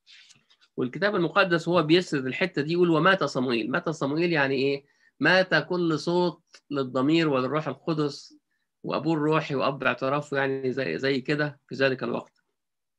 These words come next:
مات صموئيل. واصطفت الحرب للجيش، فجم رؤساء الفلسطينيين وقالوا ل-، لأخيش: "مين ده اللي هيحارب معانا؟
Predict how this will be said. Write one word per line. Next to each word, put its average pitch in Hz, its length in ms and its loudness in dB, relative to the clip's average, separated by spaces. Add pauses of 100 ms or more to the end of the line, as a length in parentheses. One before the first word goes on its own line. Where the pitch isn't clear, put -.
(200)
مات 185 200 2
صموئيل. 117 440 -6 (1600)
واصطفت 190 540 2
الحرب 156 380 2
للجيش، 143 720 2 (1400)
فجم 139 400 2
رؤساء 156 340 4
الفلسطينيين 147 640 0
وقالوا 143 460 4
ل-، 117 360 2
لأخيش: 117 520 -4
"مين 180 160 6
ده 170 100 4
اللي 165 120 4
هيحارب 131 360 2
معانا؟ 104 360 0